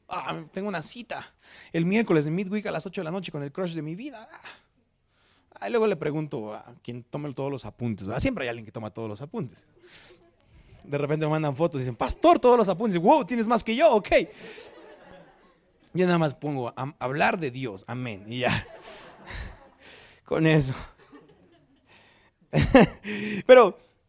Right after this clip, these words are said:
es preferir una cosa sobre otra.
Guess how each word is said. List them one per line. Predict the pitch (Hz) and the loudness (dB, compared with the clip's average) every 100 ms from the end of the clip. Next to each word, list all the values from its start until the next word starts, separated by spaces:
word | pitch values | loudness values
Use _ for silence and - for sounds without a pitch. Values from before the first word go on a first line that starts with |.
| _ _ | _ _
es | 220 226 | -4 -4
preferir | - 254 220 220 220 262 277 | -6 0 8 10 12 10 6
una | 262 233 | 4 2
cosa | 254 240 220 | 2 2 2
sobre | - 180 | 0 2
otra. | 208 208 - | 2 -2 -8